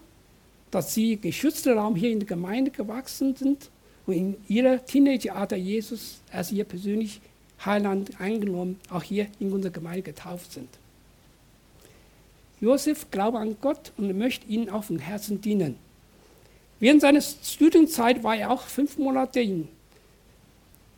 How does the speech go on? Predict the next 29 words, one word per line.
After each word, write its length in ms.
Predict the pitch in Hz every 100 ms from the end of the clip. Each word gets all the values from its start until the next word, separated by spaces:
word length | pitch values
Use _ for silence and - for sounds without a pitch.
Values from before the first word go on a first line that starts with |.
| _ -
ja, 320 | - 202 170 - - -
bei 160 | 190 180
der 80 | 196
Jugendbeziehung 840 | 294 285 277 302 226 - 240 233
in 120 | 180
Südamerika, 760 | - 269 277 254 247 247 220 202 -
Afri-, 300 | 220 - 220 196
äh, 200 | 202 196
Amerika 440 | 208 277 277 247
ge-, 160 | 247 214
unterwegs. 580 | 233 180 233 - - - - - _ -
Wir 120 | 170
haben 220 | 196 247
auch 200 | 202 262
uns 200 | 269 269
sehr 160 | - 262
gefreut, 600 | 294 - 262 262 285 - -
dass 180 | 220
er 20 | -
sowas 320 | 202 185 -
tut. 360 | 269 339 - - _ - _ _ - _ _ _ -
Nach 160 | 226 247
seiner 300 | 220 196 180
Masterarbeit 840 | 247 320 - 254 269 262 240 208
wurde 180 | 233 208
Josef 460 | 233 294 277 240
eine 220 | 202 214
Promotionsstelle 920 | 208 180 180 180 214 285 - - 233 220
in, 200 | 196